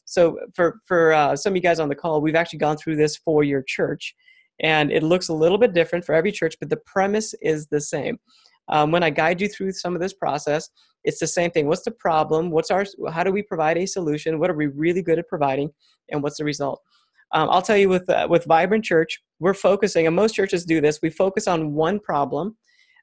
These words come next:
Um, although we address all three, like, we're, we're gonna focus on one problem. And for us, the problem is,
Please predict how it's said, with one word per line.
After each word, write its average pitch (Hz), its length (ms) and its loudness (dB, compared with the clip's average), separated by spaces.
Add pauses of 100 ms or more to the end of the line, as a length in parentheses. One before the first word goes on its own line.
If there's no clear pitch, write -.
(120)
Um, 156 340 2
although 170 320 4
we 196 140 4
address 170 360 2
all 185 140 0
three, 165 340 -2
like, 147 220 0
we're, 160 140 -4
we're 156 160 -6
gonna 156 140 -2
focus 160 400 -2
on 151 140 -4
one 147 160 -2
problem. 143 540 -4 (400)
And 156 120 2
for 165 160 2
us, 180 400 2 (800)
the 190 140 0
problem 196 580 2
is, 180 360 0